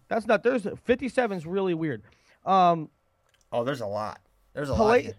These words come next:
Speaker 1: Palacio got one of the biggest jumps. So in the art-, in the article I wrote, uh, it's, it goes, you know, rankings and seeds, and, and rankings aren't always carved in stone. But guess what? At one twenty-five they were, at one thirty-three they were, at one forty-one they were.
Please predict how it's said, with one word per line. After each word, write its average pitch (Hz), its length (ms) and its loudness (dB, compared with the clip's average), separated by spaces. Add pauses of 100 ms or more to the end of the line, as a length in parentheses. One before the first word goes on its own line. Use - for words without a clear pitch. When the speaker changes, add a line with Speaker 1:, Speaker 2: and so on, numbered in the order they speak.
(120)
Speaker 1:
Palacio 226 640 2
got 185 240 2
one 196 100 -4
of 185 80 -6
the 170 80 -2
biggest 214 500 -2
jumps. 156 380 0
So 170 280 -2
in 208 160 -4
the 214 100 0
art-, 202 360 2
in 196 120 -8
the 202 80 -6
article 196 300 -4
I 185 80 2
wrote, 170 280 0 (420)
uh, 170 200 4
it's, 180 380 -10 (100)
it 165 180 -6 (140)
goes, 180 380 2 (160)
you 156 80 -6
know, 147 120 0
rankings 165 840 0 (260)
and 147 200 -4
seeds, 202 480 -4
and, 202 120 -2
and 226 200 -2
rankings 226 500 -2
aren't 190 280 0 (300)
always 175 320 2
carved 175 320 4
in 156 100 -6
stone. 165 380 0 (200)
But 143 100 -6
guess 165 240 -2
what? 180 300 4 (240)
At 131 140 -2
one 147 140 0
twenty-five 143 480 4
they 165 120 4
were, 170 160 4
at 160 80 4
one 151 120 4
thirty-three 143 380 0
they 160 140 4
were, 165 120 4
at 147 80 2
one 151 140 2
forty-one 147 320 0
they 160 140 2
were. 165 200 4